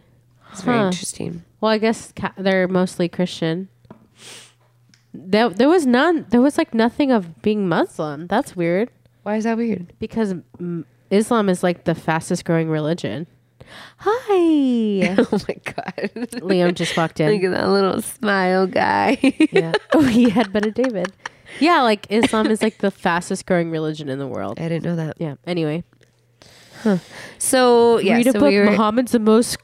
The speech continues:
Speaker 1: Okay, so we
Speaker 2: <laughs>
Speaker 1: were in Ro-, we were in Romania, and, um, it was cool. We talked to a cou-, a little young couple there. They're probably, like, twenty or something.
Speaker 2: Yeah.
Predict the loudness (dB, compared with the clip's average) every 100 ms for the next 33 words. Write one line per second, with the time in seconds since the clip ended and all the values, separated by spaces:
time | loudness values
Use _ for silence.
0 | _ -2 0 2 4 4 4 6 6 6
1 | 6 4 6 6 6 4 4 2 2 0
2 | 2 4 4 2 2 2 4 2 2 2
3 | 2 2 0 -4 -8 -20 -20 _ _ 2
4 | 2 0 -4 -10 _ _ 0 0 0 0
5 | 4 2 0 -2 0 2 2 -2 -4 -4
6 | 0 0 0 0 -2 -4 -14 _ _ _
7 | -6 0 2 2 2 -2 -2 -4 -4 -6
8 | -6 -2 -2 -2 -4 -12 _ -20 _ -2
9 | 2 4 2 0 -4 -12 -6 -4 -4 -2
10 | 0 0 -2